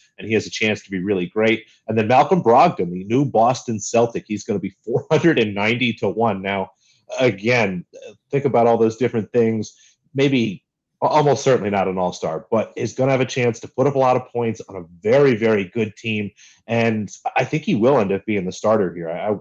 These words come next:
I think we'll see Marcus Smart probably get pushed to the bench or something like that. So, like Brogdon here, four ninety to one. And with all due respect to A D, I don't think anyone's ever won back-to-back M I P awards. And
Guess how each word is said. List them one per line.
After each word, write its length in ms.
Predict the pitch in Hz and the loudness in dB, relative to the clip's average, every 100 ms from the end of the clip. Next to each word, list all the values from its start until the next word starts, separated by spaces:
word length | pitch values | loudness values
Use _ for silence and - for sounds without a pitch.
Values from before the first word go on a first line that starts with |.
| - | -8
I 40 | 101 | -10
think 200 | 107 92 | -10 -8
we'll 80 | 101 | -8
see 160 | 117 | -6
Marcus 380 | 101 107 110 98 | -4 -2 -4 -8
Smart 320 | - 113 101 | -4 -4 -2
probably 220 | 117 110 | -2 -2
get 200 | 95 101 | -4 -6
pushed 200 | 120 113 | -4 -4
to 80 | 95 | -6
the 80 | 90 | -8
bench 320 | - 104 98 | -4 -4 -6
or 40 | 101 | -10
something 360 | 110 101 107 | -10 -6 -4
like 240 | 104 101 - | -4 -6 -4
that. 260 | 104 104 | -4 -4
So, 300 | - 92 90 _ _ _ - | -6 -8 -8 _ _ _ -2
like 200 | 120 - | -2 2
Brogdon 400 | 117 117 117 107 | 2 2 0 0
here, 160 | 113 | 0
four 200 | 104 123 | 0 0
ninety 280 | 117 113 107 | 0 0 -2
to 120 | - | -4
one. 240 | 107 113 107 | -2 0 0
And 160 | 92 - _ _ | -2 -8 _ _
with 100 | 104 | 0
all 140 | 143 135 | 2 4
due 120 | 135 | 4
respect 420 | 123 - 123 - | 2 0 0 2
to 60 | 120 | 0
A 220 | 113 110 | 2 0
D, 240 | 110 104 | 0 0
I 60 | 101 | 2
don't 260 | 110 - _ - | 0 -4 _ -6
think 300 | 127 120 - - _ _ _ - | -4 -4 -8 -20 _ _ _ -6
anyone's 420 | 120 131 110 - - | -2 0 -2 -4 0
ever 260 | 139 147 | 2 2
won 240 | 107 107 90 | 2 0 -2
back-to-back 600 | 107 95 - 104 - - | -2 -2 -4 -4 -2 -2
M 160 | 104 | -4
I 100 | 98 | -4
P 220 | 90 - 107 | -6 -4 -4
awards. 460 | 101 101 101 87 | -2 -2 -2 -2
And 140 | 95 | -6